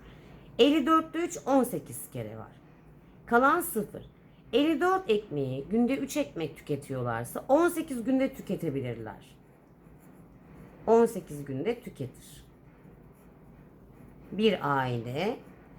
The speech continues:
günde üç ekmek tüketiyorsa on sekiz günde elli dört ekmek tüketir. Yedinci sorumuz.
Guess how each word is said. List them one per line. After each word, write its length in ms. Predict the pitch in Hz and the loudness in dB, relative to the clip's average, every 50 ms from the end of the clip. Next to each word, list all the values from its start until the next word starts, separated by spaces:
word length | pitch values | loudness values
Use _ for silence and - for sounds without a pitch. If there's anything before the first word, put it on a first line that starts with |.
| - - - - | -20 -20 -12 -2
günde 320 | - 214 226 220 214 233 | 2 4 4 4 4 2
üç 160 | 240 226 - 208 | 0 -2 -4 -10
ekmek 420 | 196 - - 151 143 135 135 - | -10 -8 -4 -4 -4 -4 -6 -10
tüketiyorsa 880 | - - - 160 156 - 214 240 240 254 254 254 - - 254 247 240 240 - - | -18 -8 -8 -8 -8 -4 -4 -2 0 0 -2 -4 -4 -4 -4 -4 -4 -4 -2 0
on 180 | 262 311 320 | 2 2 2
sekiz 420 | 302 311 254 - - 214 196 170 - | 0 -2 -6 -6 -6 -8 -8 -6 -4
günde 380 | 196 196 214 220 302 339 - - | -2 -2 0 -2 -2 -4 -6 0
elli 240 | 202 214 214 214 202 | 2 4 4 4 4
dört 240 | 208 196 175 175 - | 4 4 4 2 -2
ekmek 440 | 170 147 - - 233 285 277 - - | -6 -6 -4 -4 -4 -4 -4 -6 -10
tüketir. 460 | - 160 - - 127 123 - - - - - - - - - - - - - - - - - - | -14 -10 -6 -6 -8 -8 -8 -16 -20 -20 -20 -20 -20 -20 -20 -20 -20 -20 -20 -20 -20 -20 -10 -2
Yedinci 400 | - 285 285 254 254 233 202 190 | 2 2 4 4 4 4 2 0
sorumuz. 760 | - - 170 147 135 123 120 120 131 160 202 262 339 381 | -2 -2 -2 -2 -2 -2 -4 -4 -2 -2 0 0 0 -2